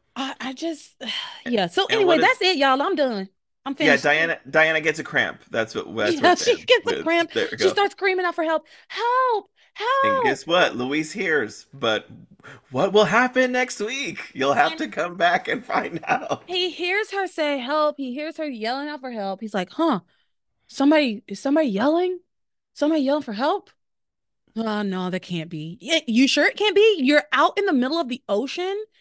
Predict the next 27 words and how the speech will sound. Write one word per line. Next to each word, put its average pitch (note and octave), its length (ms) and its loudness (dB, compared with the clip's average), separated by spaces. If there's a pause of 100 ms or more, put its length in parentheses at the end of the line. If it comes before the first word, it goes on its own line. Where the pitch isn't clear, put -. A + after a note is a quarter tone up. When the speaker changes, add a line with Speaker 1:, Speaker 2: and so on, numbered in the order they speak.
(120)
Speaker 1:
in C4+ 80 0
the B3+ 60 0
middle B3 180 -2
of A3 100 -8
the G3+ 60 -6
night. F3 520 -10 (580)
May-, A3+ 320 -2
I G#3+ 160 0
think D4+ 260 2
you C#4 80 6
might B3 300 2
be A3+ 140 0
hearing G#3 300 0
somebody F3+ 300 -6
yelling E3 260 -8
for, F3+ 120 -12 (200)
for - 120 -2
help. F3+ 280 -2
Also, A4 220 2
you - 420 -4
don't A4 100 -2
recognize G4+ 400 2
Sheridan's F#4 320 -2
voice, C#4+ 280 0
but - 140 -10
that's E3 240 -14
whatever. G#3+ 520 -4